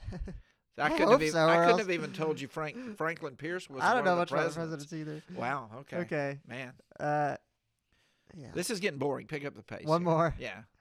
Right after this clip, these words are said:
Speaker 1: What color of Christmas did Elvis sing about?
Speaker 2: Blue.
Speaker 1: Blue.
Speaker 2: Yeah, yeah. Also his suede shoes.
Speaker 1: <laughs> Also his suede shoes. You're
Speaker 2: Yeah,
Speaker 1: right.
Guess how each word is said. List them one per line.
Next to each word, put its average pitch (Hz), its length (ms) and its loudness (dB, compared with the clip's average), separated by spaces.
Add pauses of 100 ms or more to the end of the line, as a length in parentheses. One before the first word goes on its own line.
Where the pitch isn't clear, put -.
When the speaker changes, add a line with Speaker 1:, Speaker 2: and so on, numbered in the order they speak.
(340)
Speaker 1:
What 143 360 2
color 135 520 -6 (340)
of 127 180 -14
Christmas - 640 -12 (520)
did 131 160 -14
Elvis 117 260 -10
sing - 240 -18
about? 104 260 -18 (1600)
Speaker 2:
Blue. 156 500 -2 (160)
Speaker 1:
Blue. 135 300 -14 (160)
Speaker 2:
Yeah, 139 260 -4 (300)
yeah. 113 180 -14 (880)
Also 135 400 2
his 113 180 -6
suede 120 580 -6
shoes. - 640 -10 (380)
Speaker 1:
<laughs> - 20 -6 (340)
Also 139 340 -8
his 139 100 -12
suede 143 240 -10
shoes. 160 240 -10
You're 127 100 -6
Speaker 2:
Yeah, 143 140 -2
Speaker 1:
right. 151 220 -8